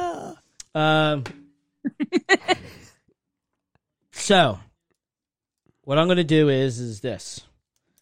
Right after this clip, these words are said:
Nobody knows how I review or anything like that, so I'm gonna put that up, okay? What'll, uh, be is how I review movies is, is it worth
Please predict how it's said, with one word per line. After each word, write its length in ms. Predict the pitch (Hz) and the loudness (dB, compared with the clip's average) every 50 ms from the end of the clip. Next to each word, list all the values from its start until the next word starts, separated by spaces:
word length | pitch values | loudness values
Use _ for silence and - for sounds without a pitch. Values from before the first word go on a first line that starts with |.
| _ _ _ _ _ _ _ _ _ _ _ _ _ _ _ _ _ _ _ _ _ _ _ | _ _ _ _ _ _ _ _ _ _ _ _ _ _ _ _ _ _ _ _ _ _ _
Nobody 320 | 156 170 185 196 208 208 196 | 4 4 6 6 6 6 6
knows 260 | 190 185 185 185 156 | 6 6 6 6 6
how 200 | 175 180 170 165 | 6 6 8 8
I 80 | 160 | 8
review 500 | 160 156 156 156 147 127 156 175 180 175 | 8 6 6 4 4 4 4 6 6 6
or 100 | 170 156 | 6 6
anything 320 | 156 156 160 147 160 151 147 | 4 4 2 2 0 -2 -2
like 200 | 147 139 135 - | 0 -2 0 2
that, 300 | 170 160 156 151 - - | 2 4 4 2 0 -2
so 300 | - 175 170 160 151 - | 0 2 4 4 4 4
I'm 140 | - 151 160 | 2 0 -2
gonna 140 | 160 143 | -2 -2
put 260 | - - - 180 165 - | -2 -2 -2 -2 0 2
that 280 | 160 147 139 - - 143 | 2 2 2 2 0 -2
up, 300 | 131 104 76 - - - - - - - - - - - | -2 -2 -4 -6 -10 -18 -18 -18 -20 -20 -20 -16 -10 -8
okay? 540 | 123 120 - - 127 123 123 123 131 127 - - - - _ _ _ _ _ _ _ _ _ _ _ _ _ _ _ _ _ - - - - | -6 -6 -6 -4 -4 -2 -2 -2 -4 -4 -8 -12 -20 -20 _ _ _ _ _ _ _ _ _ _ _ _ _ _ _ _ _ -20 -20 -14 -8
What'll, 500 | 120 135 147 156 151 147 143 135 120 - - | -4 0 2 2 4 2 2 0 -4 -6 -4
uh, 380 | 143 131 127 127 127 127 123 110 | -2 0 0 2 0 0 -2 -2
be 500 | - 156 147 139 135 135 139 139 - - | -2 -2 -2 -2 -2 -2 -4 -4 -6 -8
is 680 | - 123 123 123 123 123 123 127 123 113 - - - - _ _ _ _ _ _ _ _ _ _ _ _ | -8 -6 -4 -4 -2 -2 -4 -4 -4 -6 -8 -12 -14 -16 _ _ _ _ _ _ _ _ _ _ _ _
how 220 | - 151 165 175 | -4 0 2 4
I 100 | 170 165 | 4 4
review 540 | 170 165 160 151 143 127 135 151 151 147 143 | 4 4 2 0 0 -2 0 2 2 2 2
movies 680 | 143 143 139 139 139 131 127 123 123 123 113 104 - - - | 2 0 0 0 0 -2 -4 -6 -6 -8 -8 -10 -10 -10 -6
is, 440 | 139 123 123 123 123 120 117 110 - - | -4 -2 -2 -2 -4 -6 -10 -12 -10 -8
is 160 | 147 127 131 | -8 -6 -6
it 140 | - - 120 | -8 -10 -8
worth 600 | 110 123 143 175 185 175 - - - - - | -2 2 4 4 4 4 2 -2 -8 -16 -18